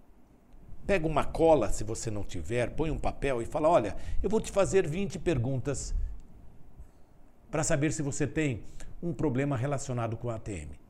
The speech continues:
São elas. Você sente dores de cabeça com muita frequência? Dor de fundo de olho? Cansaço muscular na mandíbula, um peso na mandíbula? Sente dificuldades pra mastigar um alimento?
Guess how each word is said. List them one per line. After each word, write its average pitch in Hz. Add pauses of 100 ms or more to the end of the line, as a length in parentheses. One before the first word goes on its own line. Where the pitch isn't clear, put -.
(280)
São 190
elas. 80 (640)
Você -
sente 214
dores 165
de 139
cabeça 135
com 117
muita 113
frequência? - (1000)
Dor 160
de 135
fundo 165
de 107
olho? 123 (1600)
Cansaço 160
muscular 127
na 113
mandíbula, 107
um 127
peso 143
na 104
mandíbula? 98 (960)
Sente 214
dificuldades 147
pra 139
mastigar 123
um 110
alimento? 107